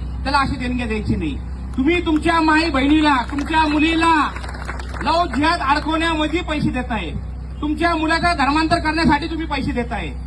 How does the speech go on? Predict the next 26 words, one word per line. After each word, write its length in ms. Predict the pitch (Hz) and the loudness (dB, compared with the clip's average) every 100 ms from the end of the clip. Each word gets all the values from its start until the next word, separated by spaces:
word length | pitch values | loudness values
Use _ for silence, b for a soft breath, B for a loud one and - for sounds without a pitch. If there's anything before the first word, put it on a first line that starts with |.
| - - | -10 -6
आपण 280 | 226 311 339 | -4 -2 -2
पैसे 260 | 311 302 | -2 -4
देताना 420 | 302 302 311 311 277 | -4 -4 -4 -4 -4
सगळे 120 | 294 | -4
विचार 280 | 277 - 294 | -4 -2 -2
करून 260 | 294 311 | -2 -4
पैसे 220 | 294 240 | -4 -6
द्यायला 220 | 220 180 165 | -8 -8 -8
पाहिजे. 300 | 143 - - - - - - - - - - - - - - 262 | -10 -10 -10 -10 -10 -10 -10 -10 -10 -10 -10 -10 -10 -8 -4 -2
हे 140 | 311 | 2
लोक 220 | 277 277 320 339 349 - - - 196 | 2 2 4 4 2 -4 -10 -8 -4
अतिशय 400 | 247 339 311 349 | -2 0 2 0
सुप्तपणे 680 | 349 - 359 - 359 320 339 | 0 -6 -8 -4 -2 0 -2
हे 120 | 294 | -2
कारवाया 380 | 302 277 269 262 | -4 -6 -4 -6
करताय. 360 | 240 196 175 - - - - - - - - | -6 -8 -8 -10 -10 -10 -8 -8 -8 -10 -2
आज 200 | 269 285 | 0 0
या 80 | 302 | 0
लोकांनी 360 | 294 320 320 | 0 0 0
जर 80 | 330 | -2
सांगितलं 420 | - 262 302 311 | -2 -2 -2 -2
नसतं, 240 | 311 339 330 | -2 -4 -4
नाशिककरांना 460 | 294 302 311 311 | -4 -2 -2 -2
माहिती 260 | 294 269 302 | -2 -2 -4
नसतं 220 | 269 - | -4 -4
झालं. 200 | 196 151 | -4 -4